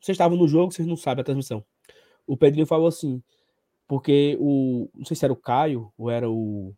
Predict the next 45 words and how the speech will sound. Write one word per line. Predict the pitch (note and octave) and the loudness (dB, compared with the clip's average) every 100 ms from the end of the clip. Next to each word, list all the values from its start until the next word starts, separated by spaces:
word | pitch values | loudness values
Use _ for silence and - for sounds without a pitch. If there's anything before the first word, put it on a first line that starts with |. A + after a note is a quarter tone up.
| - | -20
o | A2+ | -8
Catribe, | A#2+ - C3+ E3+ C3 | -6 -4 -2 -2 -4
que | C3+ | -8
comentou | - D3+ C#3+ C#3 D3+ F#3+ - _ _ _ _ _ _ | -4 -2 0 0 0 -2 -8 _ _ _ _ _ _
que | - C3 C3 | -6 0 2
houve | C#3 D3 D3 | 4 2 2
a | |
reunião | C#3 C#3 D3+ C3+ B2 A#2+ | 2 0 0 0 0 -2
pra | B2 B2 | -2 -2
ir | |
pro | B2+ | -4
P | C3+ D#3+ | -4 -4
V, | C#3 D3 F#3+ | -2 -2 0
mas | G3 F3 | 0 -2
o | |
Fortaleza | F3 E3 E3 D#3+ E3 | -2 -2 0 0 0
não | D#3+ G3 | 0 -2
quis. | F#3+ A#2+ A2+ - - _ _ _ _ _ _ _ _ _ _ _ _ _ _ _ _ _ _ | -2 -2 -4 -14 -20 _ _ _ _ _ _ _ _ _ _ _ _ _ _ _ _ _ _
Né? | - A2+ E3+ - | -10 -8 -8 2
Não, | E3+ B2+ A2 - _ - | 4 4 0 -18 _ 4
houve | D#3 G3+ F#3 | 6 6 6
a | |
reunião | D#3+ D#3+ D#3 D3+ | 6 4 4 2
pra | D3 | -2
ter | C#3+ B2+ | 0 0
a | G#2 B2+ | 0 6
obra | C#3+ B3 B3 G#3 | 10 10 8 4
no | F3+ | 0
Castelão | D#3 - D#3+ C3+ C3 F#3+ A#3+ _ - | -2 -2 -2 0 0 -2 -4 _ -2
e | D3+ | 0
o | C#3+ | 2
Fortaleza | D3+ D3 C#3 C#3+ D3 | 0 0 0 0 0
não | C#3+ | -2
quis | A#3 G3 C#3+ - | -2 -4 -4 -6
que | - B2+ | -12 -10
tivesse | - C3 C#3+ | -6 -4 -2
a | |
obra | C#3 C#3 E3+ | 0 0 0
porque | F3 F3 | -8 -4
ia | F3 | -2
parar | F3 D3+ D3+ | -2 -2 -4
por | E3+ | -2
noventa | D3 D#3 G#3 | -2 -2 -4
dias, | D3+ B2+ | -4 -4
né? | A2+ | -4